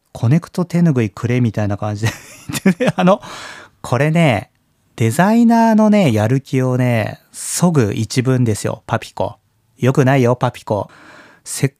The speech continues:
かくさ、僕がさ、あの、ペイアングランプリオリジナルのトロフィーを作ろうとしてたのに。<laughs> まあ、いいです。あのー、仕方ないね。コネクト手ぬぐいのネイビー&フォンをプレゼントしましょう。パピコ、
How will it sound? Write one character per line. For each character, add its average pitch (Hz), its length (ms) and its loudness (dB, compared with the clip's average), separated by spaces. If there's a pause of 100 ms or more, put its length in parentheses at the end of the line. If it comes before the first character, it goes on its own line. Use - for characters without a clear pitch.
(140)
か 277 180 0
く 302 220 -8
さ、 285 280 -2
僕 185 300 -2
が 143 160 0
さ、 - 180 -6
あ 113 720 0
の、 104 140 -4
ペ 117 220 -4
イ 120 40 0
ア 120 100 0
ン 117 40 0
グ 120 140 0
ラ 120 100 2
ン 117 60 -2
プ 113 80 -4
リ 104 80 -2
オ 104 100 0
リ 107 80 -2
ジ 107 160 -4
ナ 110 160 0
ル 110 80 0
の 107 220 -2
ト 117 180 -4
ロ 117 80 0
フ 101 160 -8
ィ 101 80 -2
ー - 20 -4
を 98 80 -6
作 - 300 -4
ろ 185 200 2
う 170 60 -2
と 107 120 -6
し - 120 -8
て - 180 -4
た - 200 -6
の 180 140 -2
に。 - 0 - (640)
<laughs> - 640 -20
ま 117 100 0
あ、 120 40 0
い 175 120 2
い 226 40 4
で 190 100 4
す。 - 300 -10 (200)
あ 113 180 0
の 107 600 -2
ー、 - 40 -12
仕 - 80 -14
方 196 220 -2
な 208 80 2
い 165 60 2
ね。 127 260 -2
コ 117 140 -4
ネ 120 100 0
ク - 100 -16
ト 143 140 -2
手 147 140 0
ぬ 143 120 2
ぐ 117 120 2
い 104 40 2
の 101 120 0
ネ 120 200 2
イ - 40 2
ビ 131 80 4
ー& 131 220 4
フ 139 120 0
ォ - 40 4
ン 120 60 2
を 107 60 -2
プ - 120 -4
レ 143 100 0
ゼ 151 100 2
ン 120 60 0
ト - 80 -4
し - 100 -4
ま 117 120 0
し - 100 -6
ょ 110 200 -2
う。 - 60 -20 (460)
パ 131 120 0
ピ - 120 -10
コ、 117 340 -4